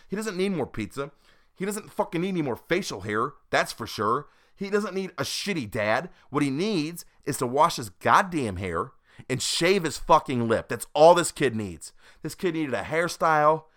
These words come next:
and a lip shave and a new shirt. But, you know, that's easy to do. Anyway, I want, I wanted, I wanted, I wanted to touch on that because I feel like there's a lot of kids out there that are looking at Duck Dynasty thinking,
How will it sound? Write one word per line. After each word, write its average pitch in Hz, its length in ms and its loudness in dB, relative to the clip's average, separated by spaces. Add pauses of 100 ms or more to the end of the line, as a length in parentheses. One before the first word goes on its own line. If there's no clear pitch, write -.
(340)
and 180 140 8
a 185 80 12
lip 131 260 4
shave 82 460 -6 (180)
and 175 540 4 (340)
a 143 80 6
new 123 180 2
shirt. 90 360 -4 (320)
But, 107 220 -8 (120)
you 127 100 -8
know, 90 200 -4 (120)
that's 107 200 -2
easy 92 180 -6
to 90 100 -10
do. 82 180 -12 (1400)
Anyway, 175 300 -2
I 185 60 8
want, 214 200 6
I 180 100 10
wanted, 196 260 4 (100)
I - 60 2
wanted, 196 260 0
I 160 60 2
wanted 185 300 2
to - 60 -14
touch 175 180 0
on 113 140 -2
that 95 220 -8 (140)
because 127 480 -4 (560)
I 147 100 2
feel 202 200 -6
like 202 120 -4
there's 180 120 -8
a 170 40 -6
lot 175 180 0
of - 140 -6
kids 226 300 -2
out 117 220 -2
there 101 320 -4 (380)
that 147 220 0
are 151 100 4
looking 190 300 -2
at 139 140 -4
Duck 160 220 0
Dynasty 156 440 0
thinking, 131 440 -4